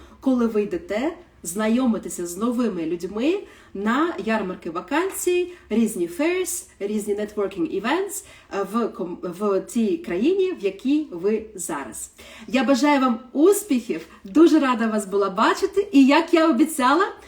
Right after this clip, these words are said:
зараз я вам покажу свій, е, чудовий вид з вікна Марокко. Так,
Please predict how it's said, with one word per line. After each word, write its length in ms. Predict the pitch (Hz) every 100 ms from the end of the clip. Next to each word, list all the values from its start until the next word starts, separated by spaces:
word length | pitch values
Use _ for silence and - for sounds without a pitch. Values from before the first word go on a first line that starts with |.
| -
зараз 400 | 214 277 370 381
я 80 | 302
вам 120 | 294
покажу 600 | - 240 247 220 277 370
свій, 640 | 370 - 220 277 285 269 -
е, 260 | 208 208 208
чудовий 840 | - 233 226 330 370 339 349 339 - -
вид 400 | 202 220 320 226
з 80 | 226
вікна 800 | 214 226 - 233 269 302 339 349 - _
Марокко. 760 | 175 202 226 208 180 - 156 165 _ _ _ - _ _ _ _ - - - - - _ _ - - - - - - - - - - - - - - _ - - - - - - _ _ - - - _ _ _ - - - -
Так, 540 | 208 202 170 160 -